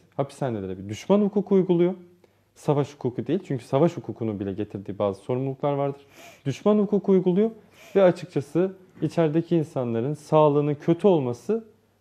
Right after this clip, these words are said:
onlar için çok da kayda değer geçen şeyler değil. Aksine açıkçası bir öğütme makinesi olarak görüyorlar hapishaneleri. O yüzden söylüyorum, bunlar Nazi uygulamalarından çok farklı şeyler değiller yani.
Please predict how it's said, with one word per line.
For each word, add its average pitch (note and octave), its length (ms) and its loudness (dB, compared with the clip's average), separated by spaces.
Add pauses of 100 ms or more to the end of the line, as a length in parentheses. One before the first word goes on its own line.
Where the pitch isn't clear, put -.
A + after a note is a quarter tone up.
(120)
onlar E3+ 320 0
için F#3 380 -4 (380)
çok - 240 -4
da A#2+ 80 -6
kayda C#3 360 -4
değer A2+ 220 -2
geçen G#2+ 320 -8
şeyler G#2+ 460 -10
değil. F#3+ 300 2 (500)
Aksine E3+ 600 -2 (140)
açıkçası D3+ 640 -4
bir D#3+ 160 2
öğütme E3+ 340 2
makinesi A#2+ 500 -4
olarak G#2 320 -4
görüyorlar G2 340 -6
hapishaneleri. F#2 600 -10 (300)
O E3+ 100 6
yüzden G3+ 240 4
söylüyorum, A2 440 -2
bunlar C#3+ 360 -2
Nazi D3 220 -2
uygulamalarından C#3+ 600 -2
çok D3 240 -8
farklı C3+ 300 -4
şeyler B2+ 380 -2
değiller B2+ 340 -2
yani. F#2 200 -14